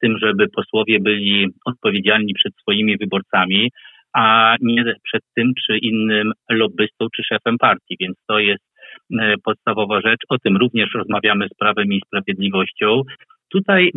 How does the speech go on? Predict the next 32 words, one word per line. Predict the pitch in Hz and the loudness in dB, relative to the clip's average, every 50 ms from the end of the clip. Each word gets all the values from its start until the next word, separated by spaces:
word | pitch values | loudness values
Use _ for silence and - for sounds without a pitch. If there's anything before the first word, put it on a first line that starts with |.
| - - - | -4 -6 -4
trzeba | - - 180 185 - | -4 -2 -2 -2 0
po | - 143 | -2 -4
prostu | 131 - 156 151 - - - 147 139 131 | -2 0 -2 -2 -2 -2 0 0 0 0
stworzyć | _ _ - 127 127 120 127 135 131 131 - - | _ _ -4 -2 0 0 0 0 0 -2 -6 -6
równe | - 107 117 143 139 143 131 120 110 | -2 0 0 0 2 2 0 0 2
warunki | 107 98 104 113 113 - - - - | 2 0 0 0 -2 -2 -6 -10 -6
konkurencji, | - 104 101 98 - 101 95 95 95 95 - - - - _ - - - - _ - | -4 -4 -4 -2 0 0 0 0 -2 -4 -8 -14 -20 -20 _ -20 -20 -20 -18 _ -6
bo | 117 110 | -6 -6
w | - | -2
tej | - 120 110 | -2 -4 -4
chwili, | - - 202 196 185 160 | 0 0 2 2 4 2
jeżeli | 135 117 113 131 131 127 | 2 2 2 2 0 0
rozmawia-, | 117 110 98 113 123 139 151 160 143 131 - | 0 0 0 2 0 2 2 0 -2 -2 -2
rozmawiamy | 113 113 110 - 110 101 98 110 117 127 135 127 110 | -2 -2 -2 -2 -2 -2 0 2 2 2 2 2 0
o | 104 - - | 0 -2 -4
tuczu | 135 131 - 131 | -8 -4 -2 0
nakładczym, | 110 104 - - 110 104 98 _ - - 110 120 131 - | 0 0 0 0 -2 -2 -2 _ -6 -4 -2 -2 -2 -4
to, | 113 - - | -4 -8 -8
to | 135 147 _ - | -8 -8 _ -2
tak | 131 147 - - 113 | -4 -2 -2 -4 -6
wygląda, | 127 - 120 113 104 101 101 95 101 107 127 139 _ - - - _ _ _ _ - - | -4 -2 0 0 0 0 0 2 4 2 2 2 _ -12 -16 -16 _ _ _ _ -10 -8
że, | 107 98 113 113 110 107 110 110 107 104 - 123 127 113 117 117 107 - | -4 0 2 2 4 4 4 2 2 0 -2 -6 -4 -2 -2 -2 -2 0
że, | 120 117 110 113 110 110 110 113 - _ _ _ _ _ - 123 | 0 2 4 4 4 4 2 2 -2 _ _ _ _ _ -6 -2
e, | 113 110 107 110 107 107 107 101 - _ - | 0 2 2 2 2 2 -2 -4 -14 _ -4
prywatyzowane | - - 147 156 175 160 - - 151 131 131 113 127 139 147 147 139 131 - | 0 0 2 2 2 0 0 -2 -2 0 0 2 2 2 2 2 0 -2 -2
są | 123 113 110 | -2 -2 0
zyski, | 98 113 113 - _ _ - 143 143 151 - | 0 0 -2 -2 _ _ -6 -4 -2 -2 2
a | - 113 117 - | 0 0 0 0
uspołeczniane | - 139 131 - - 139 123 113 - - - 117 113 120 127 107 - - | -4 -6 -6 -4 0 2 2 2 2 0 -2 0 0 2 0 0 -2 -4
są | 104 98 | -4 -2
koszty. | - 98 87 - - - - 80 _ _ _ _ - - - - _ - | -2 -4 -4 -4 -6 -12 -12 -12 _ _ _ _ -20 -20 -20 -18 _ -4
M, | 120 113 113 110 110 110 | -2 0 2 2 2 0